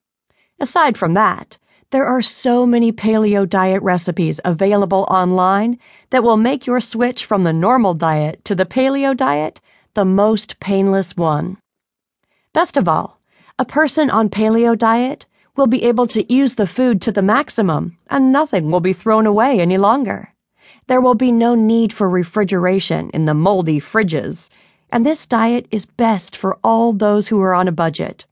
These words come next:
If you really end up with lots of fruits and vegetables left over, you can simply make a smoothie. If a lot of meat is left over, you can simply turn it into a paleo soup or a stew.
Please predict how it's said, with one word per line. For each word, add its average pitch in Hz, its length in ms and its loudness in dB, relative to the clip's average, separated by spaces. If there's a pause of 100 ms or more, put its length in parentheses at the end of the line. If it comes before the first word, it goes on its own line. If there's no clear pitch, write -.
(600)
If 294 180 -6
you 285 120 0
really 285 360 -2
end 208 200 2
up 196 200 0
with 165 120 -4
lots 165 440 0
of 160 120 -4
fruits - 480 -4
and 160 100 0
vegetables 170 600 -4
left 165 320 -2
over, 214 420 -2 (280)
you 247 100 -4
can 269 120 0
simply 262 320 -2
make 254 200 0
a 285 40 0
smoothie. 262 580 -4 (600)
If 269 140 -2
a 277 40 0
lot 254 260 2
of 202 100 -2
meat 202 360 0
is 190 160 -4
left 160 280 -2
over, 160 380 0 (260)
you 160 100 -4
can 160 140 -2
simply 156 400 -2
turn 170 220 -2
it 165 100 -2
into 180 280 0
a 160 60 0
paleo 202 500 0
soup - 460 -6
or 190 140 2
a 214 40 0
stew. - 580 -6